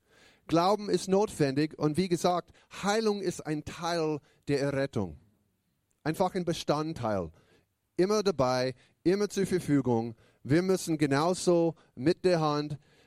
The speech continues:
aus-, ausstrecken und sagen, „Okay, Herr, ich sehe, dass Heilung da steht, dass Heilung zur Verfügung steht für mich. Mein Name steht drauf, das nehme ich in Anspruch.“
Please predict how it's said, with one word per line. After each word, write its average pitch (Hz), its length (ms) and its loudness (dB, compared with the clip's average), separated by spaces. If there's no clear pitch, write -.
aus-, 160 440 2
ausstrecken 151 680 0
und 135 160 -4
sagen, 135 320 0
„Okay, 135 260 0
Herr, 123 400 0
ich 113 140 -6
sehe, 143 260 0
dass 127 220 -4
Heilung 131 440 0
da 131 240 4
steht, 123 420 -2
dass - 180 -6
Heilung 131 320 0
zur 123 100 -2
Verfügung 139 480 -2
steht 120 300 -2
für 117 120 -6
mich. 107 300 -4
Mein 101 220 -6
Name 135 260 -2
steht 120 320 -4
drauf, 101 340 -2
das 101 160 -8
nehme 107 240 -2
ich 104 100 -8
in 101 100 -8
Anspruch.“ 92 500 -10